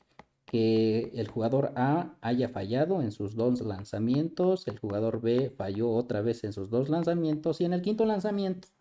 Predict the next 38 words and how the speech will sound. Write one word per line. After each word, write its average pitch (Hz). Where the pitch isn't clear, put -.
en 131
el 143
quince-, 220
en 139
el 139
quinto 220
lanzamiento 190
el 143
jugador 151
A 165
obtuvo 123
cara, 240
entonces 123
eso 135
sucede 131
con 104
probabilidad 123
P, 208
nos 131
queda 113
que -
esto -
es -
P 180
por 180
uno 123
menos 101
P 127
a 107
la 101
cuatro, 180
hay 139
que 139
darse 127
cuenta 123
que 120
esto 123
es -